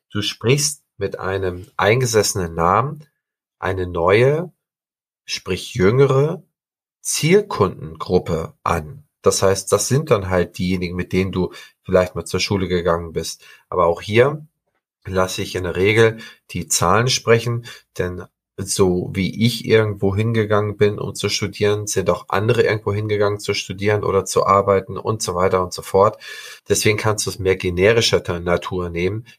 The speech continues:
Da kannst du sagen, mit einem bestehenden Namen greife ich als jüngerer Behandler und mit dem Fokus auf auch jüngere Kanäle, progressivere Kanäle,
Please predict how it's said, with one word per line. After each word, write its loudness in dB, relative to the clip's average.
Da -6
kannst -4
du -6
sagen, 2
mit 2
einem 0
bestehenden -2
Namen 0
greife -2
ich -4
als -10
jüngerer 0
Behandler -2
und 0
mit 0
dem 2
Fokus 0
auf 2
auch -12
jüngere 2
Kanäle, 0
progressivere -2
Kanäle, -2